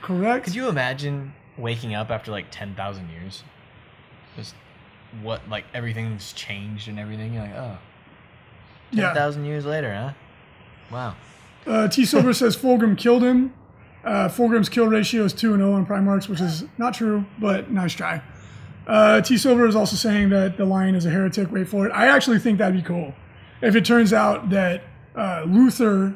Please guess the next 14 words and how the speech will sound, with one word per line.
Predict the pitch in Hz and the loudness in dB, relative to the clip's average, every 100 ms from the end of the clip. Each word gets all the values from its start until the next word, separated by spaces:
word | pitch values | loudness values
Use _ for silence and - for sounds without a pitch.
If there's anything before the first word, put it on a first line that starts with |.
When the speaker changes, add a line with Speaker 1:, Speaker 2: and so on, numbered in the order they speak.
| - | 0
Speaker 1:
his, | 202 190 165 - - | 2 2 0 -8 -10
his, | 185 208 196 | -2 0 0
like, | 190 170 - - - - | -2 -6 -20 -20 -20 -14
uh, | - - - 262 - _ _ - - - | -12 -10 -14 -20 -20 _ _ -20 -20 -6
his | 185 165 170 - | -2 -2 -4 -6
compatriot, | - 180 214 208 175 196 | -2 0 0 0 -4 -6
like, | 190 170 | -8 -2
basically | 196 214 220 202 | -2 0 0 0
the | 180 | -2
co-runner | - 240 202 202 185 190 185 180 | -2 0 2 2 0 0 0 0
of | 170 | -2
the | 170 | -2
Dark | 175 180 | -2 -4
Angels, | 170 160 165 165 | -4 -4 -4 -8